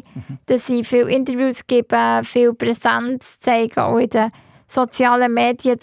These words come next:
Speaker 2: um wirklich die Menschen eben zu inspirieren, „Hey, okay, du siehst jetzt nicht top aus, aber Mädchen, mach etwas aus deinem Leben.“ Oder, ja, ich glaub, das ist wirklich so das, was ich vermitteln will. Ähm, ich mache selber auch sehr viel in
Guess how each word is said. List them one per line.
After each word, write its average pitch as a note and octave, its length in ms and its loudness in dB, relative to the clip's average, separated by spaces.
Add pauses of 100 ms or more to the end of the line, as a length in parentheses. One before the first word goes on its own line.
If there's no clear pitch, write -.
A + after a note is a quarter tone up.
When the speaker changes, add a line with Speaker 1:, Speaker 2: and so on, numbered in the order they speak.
Speaker 2:
um B3 100 -2
wirklich A#3+ 220 -4
die - 100 -8
Menschen A#3+ 360 0
eben A#3+ 180 -6
zu A#3+ 120 -4
inspirieren, B3 600 -2
„Hey, A#3 200 2
okay, A#3+ 300 -2
du B3+ 140 -6
siehst A#3 300 -2
jetzt - 180 -10
nicht B3 260 -2 (460)
top B3+ 380 0
aus, C#4 320 0
aber A#3 280 -2 (340)
Mädchen, B3+ 460 0
mach B3 220 2
etwas C4 320 -2
aus A#3+ 120 -10
deinem A#3+ 200 -4
Leben.“ - 420 -2
Oder, A3+ 260 0 (340)
ja, C4 460 2
ich B3 100 -2
glaub, C4 280 0 (240)
das C4+ 180 -8
ist C4 160 -6
wirklich C4+ 240 -6
so C4 100 -2
das, C4 320 2
was B3+ 80 -2
ich A#3+ 360 0
vermitteln A#3+ 420 -2 (100)
will. C4+ 280 -2 (500)
Ähm, A#3+ 420 0
ich B3+ 260 -2
mache A#3+ 320 -2
selber B3 560 0
auch A#3+ 40 -10
sehr A#3+ 220 -2
viel B3+ 200 0
in - 140 0